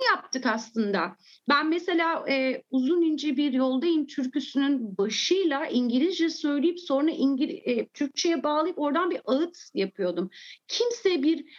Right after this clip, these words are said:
e, gece kulübünde böyle bir şova hazırlıklı değildi. Eller havaya yapmadım mesela. E, o yüzden enteresan geldi ve iki binli yıllarındaki kız buna çok sağlam,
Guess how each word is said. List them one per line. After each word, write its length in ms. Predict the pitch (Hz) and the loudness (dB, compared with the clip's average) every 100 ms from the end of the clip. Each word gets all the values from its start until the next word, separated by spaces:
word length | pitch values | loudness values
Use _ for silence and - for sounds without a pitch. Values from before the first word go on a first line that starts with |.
| - - | -8 0
e, 240 | 262 247 | 0 0
gece 520 | 196 190 254 240 440 | -6 0 2 2 -2
kulübünde 720 | - 320 262 214 240 233 226 | 2 2 2 0 0 2 2
böyle 320 | 262 302 330 269 | 0 2 0 0
bir 100 | 262 | -2
şova 500 | - - 247 302 311 | -2 0 0 0 0
hazırlıklı 640 | 247 240 254 - 277 247 | 0 2 0 -2 -4 0
değildi. 260 | 294 277 226 | 0 0 0
Eller 400 | 269 285 294 311 | 0 0 0 0
havaya 340 | 285 302 302 | -2 0 0
yapmadım 580 | 277 302 226 190 170 165 | -2 -4 -4 -4 -2 -2
mesela. 480 | 165 - 147 60 - _ _ _ - - - _ - | -4 -4 -6 -4 -8 _ _ _ -20 -20 -20 _ -4
E, 260 | 220 226 - | 0 0 0
o 120 | 202 | 2
yüzden 380 | 339 453 359 415 - | 2 2 0 0 0
enteresan 720 | 285 277 277 294 359 381 381 | -2 0 0 0 0 0 2
geldi 360 | 359 359 381 | 0 0 -2
ve 180 | 403 403 - - _ _ 254 | -4 -4 -8 -20 _ _ -10
iki 260 | 247 - 453 | -6 -4 0
binli 260 | 427 349 | 2 2
yıllarındaki 760 | 320 330 320 311 302 285 - - | 2 2 0 0 0 -2 -4 -4
kız 500 | - - - 453 480 | -4 -2 0 0 -2
buna 320 | 269 285 370 415 | 0 2 0 0
çok 420 | - 330 320 - | 0 0 -2 -6
sağlam, 800 | - 285 269 269 285 302 254 | -8 0 0 2 0 0 -2